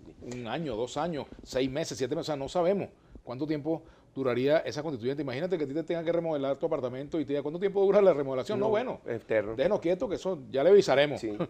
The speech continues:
Speaker 2: así
Speaker 1: <laughs> Bueno,
Speaker 2: es.
Speaker 1: lo mismo pasa con esto, o sea, nos van a cambiar la Constitución, no nos van a preguntar si queremos que la cambien.
Speaker 2: Ujú.
Speaker 1: Y segundo, no sabemos cuánto tiempo vamos a tener esos llamados actos constituyentes, que son una forma, pues, de, de gobernar en nombre del constituyente, en nombre del pueblo, sin tener, digamos,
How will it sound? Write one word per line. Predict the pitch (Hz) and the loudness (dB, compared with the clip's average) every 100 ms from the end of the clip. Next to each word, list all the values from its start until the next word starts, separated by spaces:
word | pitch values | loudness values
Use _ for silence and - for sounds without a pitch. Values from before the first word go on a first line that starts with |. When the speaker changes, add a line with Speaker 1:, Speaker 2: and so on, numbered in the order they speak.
| - | -6
Speaker 2:
así | 113 104 | -10 -4
Speaker 1:
<laughs> | |
Bueno, | 139 156 120 - - | 0 0 -2 -10 -16
Speaker 2:
es. | 160 | -8
Speaker 1:
lo | 127 | -4
mismo | 131 180 | -4 -2
pasa | - 165 | 2 2
con | 160 143 | 2 -4
esto, | 147 - | -4 -6
o | |
sea, | 117 92 - _ _ _ | -8 -8 -10 _ _ _
nos | - 123 | -16 -8
van | 143 175 | -6 -2
a | |
cambiar | 180 160 | -2 -2
la | 185 | -2
Constitución, | 185 156 135 185 220 208 - - | -2 -6 -2 -2 -2 -6 -20 -12
no | 131 | -6
nos | 160 | -2
van | |
a | 170 | 0
preguntar | 156 123 139 | 0 0 -2
si | 180 | -2
queremos | 151 147 165 | -2 -2 -2
que | |
la | 147 | -2
cambien. | 123 220 233 254 _ _ _ - | -2 -4 -6 -12 _ _ _ -16
Speaker 2:
Ujú. | 113 104 82 | -12 -10 -10
Speaker 1:
Y | - | -6
segundo, | 147 131 147 185 185 | -4 -2 -2 -4 -4
no | 135 | -8
sabemos | 143 160 165 | -2 -2 0
cuánto | 165 156 | -4 -2
tiempo | 160 151 | -4 -2
vamos | 160 147 165 | -2 0 -4
a | |
tener | 160 127 143 | -6 -6 -8
esos | - 160 | -10 -8
llamados | 147 135 143 - | -6 -4 -6 -4
actos | 151 - 170 | -4 -4 -6
constituyentes, | - 123 110 120 180 160 107 | -6 -8 -6 -2 -2 -2 -12
que | - | -16
son | - 127 | -16 -10
una | 156 | -6
forma, | 165 160 214 | -4 -4 -2
pues, | 175 110 | -4 -6
de, | - _ _ - - - - | -10 _ _ -20 -20 -20 -4
de | 131 | 2
gobernar | 135 123 131 | 4 4 2
en | 165 | 0
nombre | 175 180 | 2 4
del | 196 190 | 4 4
constituyente, | 208 196 190 214 180 175 160 | 0 -2 -6 -4 -4 -2 -6
en | |
nombre | 143 175 | -4 -4
del | 196 | -2
pueblo, | 190 214 | 0 0
sin | 214 147 | -2 -4
tener, | 127 117 123 147 - | -4 -4 -6 -8 -16
digamos, | 127 117 113 139 | -12 -8 -6 -8